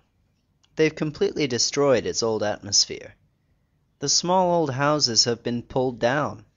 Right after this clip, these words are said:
and tall buildings have been put there instead. They've also built a big hotel in the middle of town. The narrow streets have been widened and resurfaced,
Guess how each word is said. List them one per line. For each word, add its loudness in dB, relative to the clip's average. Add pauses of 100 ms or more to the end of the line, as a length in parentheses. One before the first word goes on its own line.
(140)
and -6
tall 0
buildings 0
have -4
been -6
put -4
there -2
instead. -2 (1120)
They've -2
also 4
built 2
a 0
big 0
hotel 0
in -8
the -8
middle -4
of -8
town. -6 (1080)
The -4
narrow 2
streets 0
have -6
been -4
widened 0
and -10
resurfaced, 0